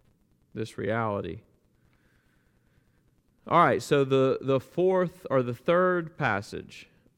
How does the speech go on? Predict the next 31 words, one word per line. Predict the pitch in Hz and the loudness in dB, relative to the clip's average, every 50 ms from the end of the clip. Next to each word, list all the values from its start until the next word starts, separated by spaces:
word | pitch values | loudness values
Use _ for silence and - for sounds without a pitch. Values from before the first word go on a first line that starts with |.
| _ _ _ _ _ | _ _ _ _ _
that | - 117 123 120 110 113 | -6 -2 0 0 0 0
he | 120 120 | -2 -2
looks | 117 117 117 107 101 - - | -2 -2 -2 -4 -4 -4 -4
at, | 110 104 101 101 - - | -4 -2 -2 -2 -4 -4
if | 107 - - | -8 -8 -8
you | 123 127 123 | -8 -6 -6
would | 117 117 | -6 -8
turn | - - 127 127 131 131 | -8 -8 -6 -6 -6 -6
over, | 131 104 127 135 127 123 131 127 123 120 | -4 -4 -4 -4 -2 -2 -2 -2 -2 -2
if | 113 - | -2 0
you | 123 | 0
have | 127 139 | 0 0
your | 147 | 0
Bibles, | 139 143 135 127 123 123 123 127 123 | -2 0 2 2 2 2 0 -2 -4
you | 123 | -4
can | 120 120 | -6 -6
turn | 117 131 127 127 | -6 -4 -4 -4
over | 127 123 | -4 -4
to | 120 113 | -6 -10
John | 107 113 127 127 127 127 123 123 120 120 127 139 151 | -12 -8 -4 -2 -2 0 0 0 0 -2 -2 -6 -8
chapter | - - 143 131 131 107 - - - - - 139 | -4 0 0 0 0 0 -4 -8 -10 -8 -8 -8
six, | 127 - - - - - 147 127 123 143 - - - - - - - - - _ _ _ _ _ _ _ _ _ _ _ _ _ _ _ _ _ _ _ _ _ _ _ _ _ _ _ _ _ | -8 -12 -14 -12 -4 0 0 2 2 0 -4 -8 -14 -16 -14 -16 -18 -20 -20 _ _ _ _ _ _ _ _ _ _ _ _ _ _ _ _ _ _ _ _ _ _ _ _ _ _ _ _ _
verse | - 127 123 113 - | -2 -2 -2 -2 -4
thirty-seven. | - 135 131 127 131 131 123 - - 190 208 196 160 143 139 | -4 -2 -2 0 0 -2 -4 -4 0 2 2 2 2 2 0
And, | 135 135 139 | -2 -2 -2
and | - 139 135 135 131 131 | -2 -2 0 0 0 2
this, | 165 214 220 208 - - - - - _ _ | 2 2 2 0 -2 -8 -10 -10 -10 _ _
this | 123 143 185 214 226 - - - - - - | -2 2 4 4 4 2 -4 -12 -16 -18 -20
chapter | _ - - 151 135 127 - 101 120 123 120 120 117 | _ -4 0 2 2 2 0 -2 -4 -4 -2 -2 -2
is | 80 - 123 117 113 120 | 0 0 -2 -2 -2 -4
inspired | 117 117 - - - 147 135 139 143 139 139 139 135 135 135 | -6 -6 -8 -6 -2 0 2 2 2 2 2 0 0 -2 -4